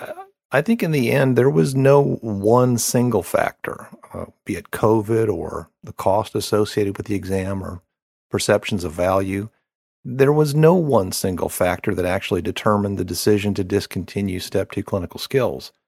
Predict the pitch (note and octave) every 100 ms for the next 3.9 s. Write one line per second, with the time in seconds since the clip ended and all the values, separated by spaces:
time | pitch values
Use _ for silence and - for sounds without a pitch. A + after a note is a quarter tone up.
0 | _ _ _ _ - G#2+ G2 - - _
1 | _ _ _ - - - - A2+ D3 C#3
2 | G#2+ E2+ - G2 F2+ - F2+ - F#2+ -
3 | A2 G2+ F#2+ F#2+ - G#2+ F#2+ F#2 F#2